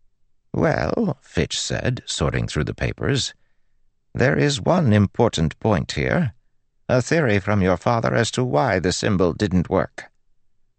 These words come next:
You see, there is a large group of scholars who believe that arithmetic line functions based on the arithmetist's goals in drawing it.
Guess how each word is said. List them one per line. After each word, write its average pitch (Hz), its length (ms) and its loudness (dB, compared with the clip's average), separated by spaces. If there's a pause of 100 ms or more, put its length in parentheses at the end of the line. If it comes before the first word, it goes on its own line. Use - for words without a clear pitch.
You 113 140 0
see, 131 320 0 (640)
there - 180 0
is 101 160 0
a 117 80 2
large 208 460 -2
group 165 220 -2
of 120 120 0
scholars 104 580 -2
who 113 100 0
believe 117 420 0
that 95 160 2
arithmetic 131 760 0
line 117 320 2
functions 127 640 2
based 135 380 0
on 113 120 2
the 110 80 4
arithmetist's 120 760 -2 (240)
goals 147 880 2 (420)
in 147 280 4
drawing 78 460 2
it. - 260 -6